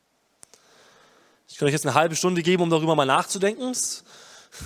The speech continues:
würde nicht reichen, das reicht auch wahrscheinlich ein ganzes Leben lang nicht, weil sich dieser Gedanke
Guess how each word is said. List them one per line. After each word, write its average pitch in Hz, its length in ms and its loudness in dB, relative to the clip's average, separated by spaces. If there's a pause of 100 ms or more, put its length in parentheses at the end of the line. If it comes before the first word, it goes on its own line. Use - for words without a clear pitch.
(580)
würde 175 240 2
nicht 165 240 0
reichen, 196 280 2
das 180 160 -2
reicht 156 240 2
auch 151 100 0
wahrscheinlich 147 380 0 (200)
ein 156 60 -8
ganzes 170 260 4
Leben 302 320 4
lang 175 220 4
nicht, 254 260 0 (260)
weil 269 300 4
sich 311 160 2
dieser 262 260 4
Gedanke 233 840 0